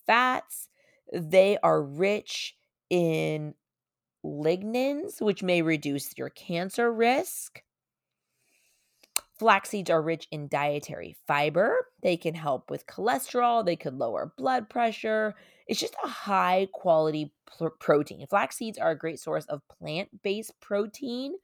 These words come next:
And, uh, I was reading more and more about the growing interest in flaxseed protein and all of its health benefits.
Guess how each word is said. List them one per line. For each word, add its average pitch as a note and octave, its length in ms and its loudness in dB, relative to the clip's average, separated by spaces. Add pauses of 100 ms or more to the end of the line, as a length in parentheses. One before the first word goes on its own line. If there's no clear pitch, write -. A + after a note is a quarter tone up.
(720)
And, G3+ 540 2 (160)
uh, F#3 60 -4 (280)
I G3+ 80 2
was G3+ 180 0
reading B3+ 300 -4
more F#3+ 220 0
and F3+ 100 -4
more E3 360 0
about D#3 320 0
the D#3+ 60 -6
growing D#3+ 440 0
interest D#3 340 -10
in C#3+ 140 -14
flaxseed D3 540 -6
protein E3 600 -8
and D3 420 -8 (460)
all E3 240 10
of D#3 80 0
its D3+ 160 -6
health - 300 -6
benefits. A#3+ 680 -4